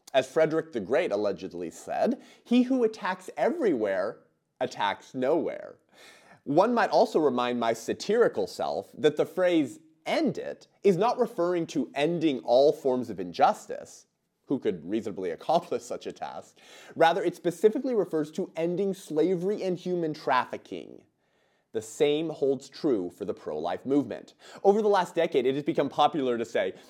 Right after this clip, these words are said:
"You're not really pro-life unless," <laughs> right? And then fill in the blank, with some responsibility or requirement the critic demands the pro-life movement or individual must meet in order to be worthy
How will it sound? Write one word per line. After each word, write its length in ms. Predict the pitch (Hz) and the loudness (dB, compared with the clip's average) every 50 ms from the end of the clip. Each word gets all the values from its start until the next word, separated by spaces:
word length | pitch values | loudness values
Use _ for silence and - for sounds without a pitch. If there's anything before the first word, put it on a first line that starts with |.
| _ - | _ -6
"You're 160 | 160 175 262 | 0 2 2
not 320 | 330 403 415 403 - 165 151 | 2 2 0 -2 -4 -4 -2
really 300 | 156 170 175 190 208 196 | 2 2 2 2 2 -2
pro-life 420 | - 226 202 196 190 185 185 202 - | -2 0 0 2 2 2 2 0 -2
unless," 920 | 151 147 139 143 170 202 214 196 156 135 120 120 131 - - _ _ _ - _ _ | -4 -4 -2 2 4 6 6 6 6 4 2 0 -4 -8 -20 _ _ _ -20 _ _
<laughs> 180 | - 175 - - | -20 -16 -8 -2
right? 320 | 151 147 147 139 160 - - - - - | 4 4 4 4 4 -2 -8 -16 -6 -2
And 140 | 175 170 175 | 2 4 4
then 140 | 170 156 | 4 2
fill 320 | - - - 190 196 190 190 | 0 2 4 6 6 6 4
in 60 | 175 | 4
the 60 | 151 | 2
blank, 500 | 120 131 143 135 120 85 57 - - _ _ _ _ _ _ _ _ _ - | 4 6 4 4 4 2 -8 -14 -20 _ _ _ _ _ _ _ _ _ -2
with 200 | 143 156 160 156 | 2 2 2 2
some 260 | - 190 160 165 160 | 4 2 2 2 4
responsibility 1080 | 147 135 - - - - 127 127 143 - - 233 214 196 262 269 254 226 - 170 165 | 2 2 0 -2 -2 0 0 0 0 -2 0 0 4 4 4 4 4 4 2 2 0
or 220 | 151 147 139 135 131 | 0 2 2 2 2
requirement 920 | 135 127 - - - - - 220 240 240 226 202 151 120 113 110 110 - - - - _ - | 0 -2 -4 -8 -12 -2 0 2 2 2 2 0 0 -2 -4 -6 -8 -10 -16 -20 -20 _ -6
the 140 | 131 156 156 | -2 -2 -2
critic 680 | 160 - - - 233 294 - 214 151 135 - - 156 120 | -2 -2 -6 -2 -2 0 2 2 2 0 -2 -6 -2 0
demands 640 | 160 156 156 160 175 196 233 269 254 202 175 143 131 | 2 2 2 2 2 2 2 0 0 -2 -2 -2 -2
the 100 | 147 - | -4 -4
pro-life 540 | - - 185 175 202 202 202 208 220 214 | -4 0 0 2 4 4 4 2 2 0
movement 340 | 190 190 214 208 175 160 147 | 0 0 0 0 0 0 2
or 120 | 147 147 143 | 2 2 2
individual 640 | 170 165 147 139 127 156 180 160 151 151 147 139 | 2 0 -2 -2 0 0 0 0 2 2 2 2
must 300 | 131 135 131 127 - - | 2 0 -2 -4 -4 -6
meet 360 | 143 202 277 226 156 120 - - - - - - | -4 -2 -2 -2 -4 -4 -8 -16 -20 -18 -6 -2
in 120 | 165 165 | 2 4
order 200 | 160 160 160 156 | 4 4 4 0
to 120 | - - | -2 -2
be 180 | 143 131 139 127 | -2 -2 0 -2
worthy 680 | 117 107 110 120 127 139 135 135 117 92 98 82 64 | -2 -2 0 2 4 6 6 4 2 -2 -6 -12 -12